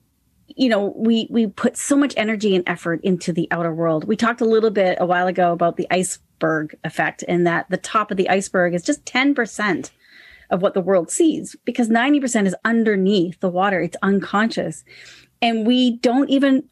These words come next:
focus on the unconscious. We focus on the goals. "Hey, I want this to happen. I want that," my to-do list.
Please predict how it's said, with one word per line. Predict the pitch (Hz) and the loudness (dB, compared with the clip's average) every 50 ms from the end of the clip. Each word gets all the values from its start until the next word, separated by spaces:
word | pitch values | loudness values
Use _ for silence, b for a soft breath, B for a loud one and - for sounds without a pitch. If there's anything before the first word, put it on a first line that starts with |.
| _ _ | _ _
focus | - 247 294 302 - 339 277 - | 0 0 0 2 0 0 0 2
on | 202 185 175 | 0 0 2
the | 170 165 | 2 2
unconscious. | 165 165 156 - 160 160 151 160 160 - | 0 -2 -4 -4 -6 -6 -6 -8 -6 -2
We | - 247 | -2 -2
focus | 233 - - 302 294 - 285 - | 0 0 -2 0 0 0 0 2
on | 254 226 220 214 214 208 196 196 202 202 190 - _ _ | 2 2 2 2 2 0 -2 -2 -4 -6 -6 -8 _ _
the | - 214 | -2 0
goals. | 190 233 214 180 151 - 156 - - - _ _ _ _ | 2 0 0 0 0 -4 -6 -6 -8 -10 _ _ _ _
"Hey, | - 247 214 165 - | -2 -2 -2 -2 -4
I | 175 | -6
want | 170 180 175 151 - _ | -4 -4 -4 -4 -2 _
this | - 220 - - | -2 -2 -2 -2
to | - 220 | -2 -2
happen. | 208 202 202 - 196 185 | 0 -2 -2 0 0 0
I | 175 | 2
want | 170 - - | 2 0 0
that," | - - - - | -2 -4 -2 -2
my | 190 180 | -2 -2
to-do | - - - - _ - 254 240 220 | -4 -8 -16 -6 _ 2 2 2 2
list. | 190 175 - - - - - - - - | 2 0 0 -2 -4 -8 -12 -16 -16 -20